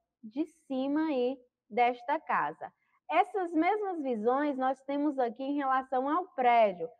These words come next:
A visão frontal, que é de frente, visão oblíqua, que é de cima, na diagonal, e a visão vertical,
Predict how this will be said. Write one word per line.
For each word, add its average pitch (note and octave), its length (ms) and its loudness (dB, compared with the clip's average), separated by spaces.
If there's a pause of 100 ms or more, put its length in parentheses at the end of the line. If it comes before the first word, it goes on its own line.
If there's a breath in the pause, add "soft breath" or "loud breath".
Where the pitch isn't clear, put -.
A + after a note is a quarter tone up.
(200)
A A#3 140 2
visão G#3+ 400 -2
frontal, A#3+ 680 4
que B3 80 -8
é G#3+ 60 -2
de F#3 160 -10 (100)
frente, C#4 540 -2 (260)
visão A3+ 380 -4
oblíqua, A#3+ 800 0
que A3 100 -6
é G#3 80 0
de G3+ 140 -6 (160)
cima, B3+ 300 -2
na G#3 120 -2
diagonal, G3+ 800 2 (300 loud breath)
e C#4 120 4
a C#4+ 160 10
visão C#4 580 2
vertical, C#4+ 880 4